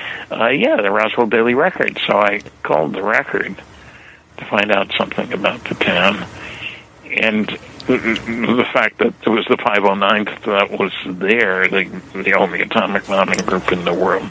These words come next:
and, uh, asked, I was, I called the newspaper, and I had, I, I found an article. Uh, we found a date. We found some articles in newspapers. So I called the newspaper and I said, "I've got an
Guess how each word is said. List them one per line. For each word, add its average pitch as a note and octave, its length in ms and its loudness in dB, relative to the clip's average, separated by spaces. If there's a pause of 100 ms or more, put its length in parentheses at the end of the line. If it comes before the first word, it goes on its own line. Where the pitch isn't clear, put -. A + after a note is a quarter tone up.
and, A2+ 400 0
uh, G#2 260 4 (260)
asked, D3 240 2 (800)
I A#2 60 2
was, G#2 140 -2 (260)
I A2 80 2
called D#3 340 -2
the A#2+ 60 -4
newspaper, G#2+ 640 -2 (240)
and A#2 280 2 (220)
I A#2+ 140 4
had, D#3 280 2
I, A2+ 120 2 (360)
I A2+ 80 4
found F3 300 0
an A#2+ 120 2
article. B2+ 640 0 (400)
Uh, F#2+ 520 -2 (100)
we - 80 -2
found D3 280 2
a G2+ 60 6
date. G#2 340 2
We G#2 160 -4
found A#2+ 260 2
some G2 140 -6
articles G2 380 0
in - 120 -10
newspapers. F2+ 600 -2 (280)
So B2 260 2
I A2+ 220 0 (180)
called F3+ 300 2
the A2+ 100 -2
newspaper G#2 680 0
and G#2+ 100 2
I A#2 100 0
said, D3 140 0
"I've D3+ 140 -6
got A#3+ 140 0
an F3 120 -4